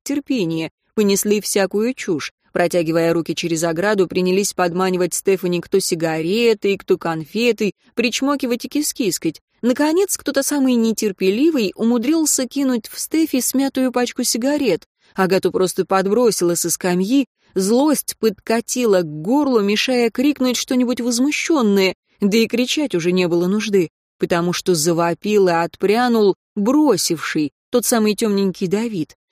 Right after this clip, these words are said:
Второй тоже затряс руками обожжёнными раскалившимися прутьями ограды. Брошенная пачка догорала, медленно кружась в воздухе и осыпаясь пеплом.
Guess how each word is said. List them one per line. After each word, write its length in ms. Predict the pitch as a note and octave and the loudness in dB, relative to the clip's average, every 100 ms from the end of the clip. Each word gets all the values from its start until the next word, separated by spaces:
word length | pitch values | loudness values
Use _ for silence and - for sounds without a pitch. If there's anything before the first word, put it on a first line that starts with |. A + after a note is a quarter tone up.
| _ | _
Второй 560 | - - F#3 F#3+ A#3+ A3+ | -10 0 2 4 2 2
тоже 300 | - A3 G3 | 2 2 2
затряс 460 | G3 F#3+ G3 G3 | 0 0 0 0
руками 440 | G3 F#3 A3+ A#3 G#3 | -2 -2 0 0 0
обожжёнными 800 | F#3 F#3 F3+ E3 A3+ A#3 G#3 G3 | 0 0 -2 0 0 2 2 2
раскалившимися 800 | F#3+ - G3+ A3+ - G#3 G3+ G#3 | 0 0 0 0 -2 -2 0 -2
прутьями 480 | A3 G#3+ A3 G#3 | -2 -4 -2 -2
ограды. 480 | A#3 C4 C4 G#3 E3+ - _ _ | -2 -2 -4 0 0 -2 _ _
Брошенная 600 | F#3+ F3+ E3+ - E3+ F3 | 2 2 2 -2 -2 -4
пачка 500 | - G#3 G#3 - F#3 - _ | -4 -4 -2 0 -2 -2 _
догорала, 840 | F3+ G3 F#3+ F#3+ F#3+ A3 A3+ G#3+ | 2 2 4 2 2 2 2 2
медленно 640 | G3 G3+ G3+ F#3 F#3+ F#3 | 2 2 2 2 2 0
кружась 560 | F#3 F#3 F#3 G3+ G3 - | 0 0 0 0 0 -2
в 80 | F3+ | -4
воздухе 840 | D#3+ E3+ B3+ A3+ F3 F#3+ G3+ F#3+ | -4 -2 0 0 0 0 2 0
и 80 | - | 2
осыпаясь 800 | A#3+ A3+ - A#3 A3 F#3 G#3+ - | 0 0 -4 -6 -6 -4 -6 -8
пеплом. 520 | - A3 D3+ D#3 D#3 | -8 -8 -6 -8 -8